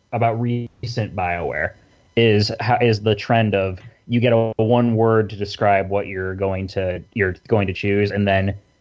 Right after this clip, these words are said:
it's not really indicative of what the character's actions are actually going to be. I much prefer it when you're given the whole dialogue option,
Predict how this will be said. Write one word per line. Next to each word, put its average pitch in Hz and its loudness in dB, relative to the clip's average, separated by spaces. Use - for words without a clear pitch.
it's 104 0
not 107 2
really 104 2
indicative 101 0
of 98 -2
what 95 -4
the 107 -6
character's 95 -6
actions 92 -4
are 90 -4
actually 92 -6
going 95 0
to 95 -2
be. 90 0
I 90 0
much 98 0
prefer 87 -4
it - -6
when 95 -4
you're 95 -2
given 92 -2
the 92 0
whole 92 2
dialogue 90 4
option, 101 0